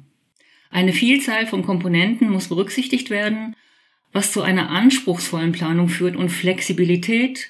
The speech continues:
von allen Beteiligten fordert."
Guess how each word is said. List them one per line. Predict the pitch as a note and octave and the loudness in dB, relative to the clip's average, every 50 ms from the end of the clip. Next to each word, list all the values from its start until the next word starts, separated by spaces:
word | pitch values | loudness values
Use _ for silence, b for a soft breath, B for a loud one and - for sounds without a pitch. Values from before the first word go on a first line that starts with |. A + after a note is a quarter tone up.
| - - - | -16 -12 -6
von | - F3+ D#3+ | -4 -2 0
allen | C#3+ E3+ E3+ F3 F3+ F#3+ G3 F#3+ F#3+ - | 0 0 0 0 0 0 -2 -2 -4 -8
Beteiligten | - - - F3+ D#3 D3+ D#3 E3 E3 E3+ - - E3+ E3+ E3 E3+ E3+ F3 - _ _ - | -10 -8 -4 -4 -2 -2 -2 -4 -6 -6 -6 -4 -2 0 0 -2 -4 -6 -12 _ _ -12
fordert." | - - D#3+ D3 D#3 D#3 - - C3+ - - - - | -8 -6 -4 -4 -4 -6 -8 -10 -12 -12 -14 -16 -16